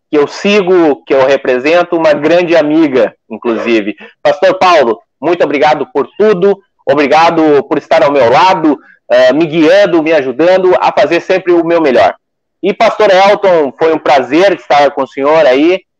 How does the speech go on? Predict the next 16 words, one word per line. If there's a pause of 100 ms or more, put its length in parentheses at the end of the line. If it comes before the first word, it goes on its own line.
(220)
Espero,
sim, (240)
né,
eh,
eh,
vou
estar,
sim,
a,
a,
a,
em,
a,
em
algum
momento,